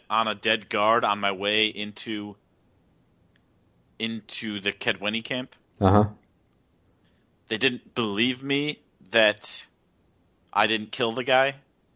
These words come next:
Speaker 1: 'cause I was like, "Hey, I just found this." <laughs> And they're like, "Yeah, I'll bet." Uh, and they were about to kill me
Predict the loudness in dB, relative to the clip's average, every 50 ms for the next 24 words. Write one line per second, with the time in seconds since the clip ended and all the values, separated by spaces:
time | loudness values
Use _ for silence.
0 | _ _ _ _ _ _ _ _ 0 2 4 4 4 4 0 0 2 2 4 4
1 | 4 2 0 -2 -4 -4 -4 -4 -4 -8 -12 -12 -12 -12 -14 -14 _ -14 -16 _
2 | _ _ _ _ _ _ -8 -6 -4 -4 -4 -4 -2 -2 -2 -2 -2 -4 -4 -6
3 | -6 -6 -8 -14 _ _ _ _ _ _ _ _ _ _ _ _ _ _ _ _
4 | _ _ _ -4 -2 0 0 0 -2 -4 -6 -8 _ _ _ _ _ _ _ _
5 | _ _ _ _ _ _ _ _ _ _ _ -6 -2 0 0 0 0 0 -2 -4
6 | -4 -8 -10 -10 -8 -8 -8 -10